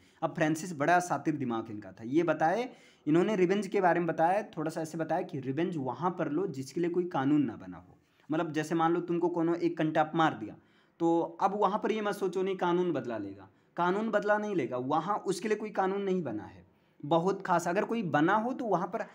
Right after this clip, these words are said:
ऐसा मत करो, क्योंकि अगर आप मान लो पलट कर आप भी मार दे तो कानून भी, तो आपका दो दो दुश्मन हो गया, एक तो आप कानून के खिलाफ हो जाओगे, वो पर्सन तो है ही। तो यहाँ देखिए इसमें सेंट्रल थीम क्या है, तो सेंट्रल थीम वैसे मैंने बता ही दिया एक तरह से।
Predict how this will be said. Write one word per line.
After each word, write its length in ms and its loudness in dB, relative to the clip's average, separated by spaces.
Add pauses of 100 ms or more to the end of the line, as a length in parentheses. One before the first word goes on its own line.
(160)
ऐसा 180 0
मत 280 0
करो, 200 -6 (300)
क्योंकि 180 2
अगर 160 6
आप 140 4
मान 180 4
लो 80 6
पलट 300 4
कर 160 2
आप 120 8
भी 140 0
मार 220 6
दे 160 0
तो 140 -6
कानून 360 4
भी, 200 -4
तो 140 -4
आपका 220 0
दो 180 -2
दो 120 0
दुश्मन 320 -8
हो 120 -2
गया, 180 -6 (360)
एक 100 -2
तो 60 4
आप 160 4
कानून 300 6
के 100 0
खिलाफ 340 -2
हो 60 -8
जाओगे, 340 -2 (120)
वो 140 -4
पर्सन 320 -8
तो 100 -14
है 160 -10
ही। 60 -12 (840)
तो 60 8
यहाँ 160 6
देखिए 280 2
इसमें 260 -4
सेंट्रल 560 2
थीम 340 2
क्या 160 2
है, 320 -8 (220)
तो 80 -6
सेंट्रल 360 2
थीम 180 0
वैसे 180 0
मैंने 160 4
बता 220 0
ही 100 0
दिया 220 -4
एक 200 -8
तरह 140 -14
से। 160 -18